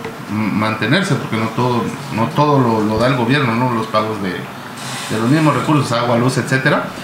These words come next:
Pero, pues, ya la, la persona o las personas que se dedicaban a vender, vendían en los dos, en los dos pequeños recesos que teníamos,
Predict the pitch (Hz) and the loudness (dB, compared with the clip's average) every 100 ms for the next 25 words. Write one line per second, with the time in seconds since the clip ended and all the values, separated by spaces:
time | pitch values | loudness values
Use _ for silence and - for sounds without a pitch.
0 | - - - - 117 117 117 117 110 113 | -10 -10 -10 -4 0 4 4 4 4 2
1 | 117 127 143 131 117 117 113 117 107 135 | 2 4 4 4 2 2 0 0 2 2
2 | 160 135 117 120 110 131 139 131 120 117 | 4 2 0 -2 0 0 2 2 2 2
3 | 104 123 135 131 113 113 127 127 113 123 | 0 0 2 2 2 2 2 2 2 2
4 | 123 123 113 - 160 151 - - - - | 2 2 0 -2 -6 -8 -8 -10 -10 -10
5 | - - 123 107 104 120 135 131 - 113 | -10 0 2 2 0 2 2 2 0 2
6 | 110 120 131 135 135 147 131 - 131 143 | 2 2 2 2 4 4 4 2 2 2
7 | 135 127 113 123 147 208 | 0 0 2 2 2 0